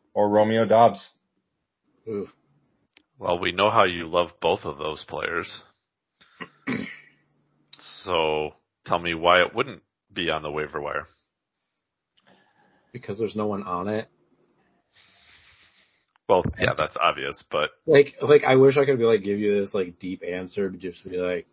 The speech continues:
Speaker 2: "You know what, Steve, let me tell you, these two guys on your bench, they're these high quality players," but, like,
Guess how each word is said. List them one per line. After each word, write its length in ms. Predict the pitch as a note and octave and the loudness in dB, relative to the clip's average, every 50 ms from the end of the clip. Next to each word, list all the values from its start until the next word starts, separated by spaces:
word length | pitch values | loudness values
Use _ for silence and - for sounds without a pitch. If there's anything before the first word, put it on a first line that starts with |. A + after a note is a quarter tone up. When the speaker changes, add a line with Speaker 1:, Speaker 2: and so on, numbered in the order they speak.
| _ _ _ _ _ _ _ - | _ _ _ _ _ _ _ -12
Speaker 2:
"You 100 | F#2+ F#2 | -8 -6
know 180 | F#2+ G2 F#2+ | -6 -4 -4
what, 160 | F#2+ F#2+ F2 - | -4 -4 -6 -8
Steve, 220 | - F#2 F2+ E2+ | -8 -10 -8 -8
let 100 | F#2 F#2 | -8 -8
me 60 | F2+ | -10
tell 180 | - - G2+ F#2+ | -8 -4 -2 -2
you, 80 | F2+ F2 | -2 -2
these 140 | F2+ F2+ - | -4 -8 -10
two 160 | - F#2+ F2+ | -12 -12 -8
guys 260 | F#2 F2+ F2+ F2 F#2 | -6 -6 -6 -6 -8
on 100 | F2+ F2+ | -8 -8
your 120 | F2+ F2 | -8 -8
bench, 240 | D#2+ - F#2 F2+ F2 _ | -8 -8 -10 -12 -8 _
they're 120 | G2 F#2+ | -4 -4
these 160 | F#2 F2 - - | -4 -6 -8 -8
high 160 | F#2 F#2 F2+ | -8 -8 -8
quality 360 | - - G2 F#2+ F#2 F#2 F#2 | -6 -6 -6 -4 -4 -6 -8
players," 360 | - - G2+ G2+ G2 F#2+ F2 - | -8 -6 -2 -2 -2 -2 -4 -4
but, 100 | - A2 | -6 -4
like, 180 | G#2 G2+ G2+ | -4 -4 -4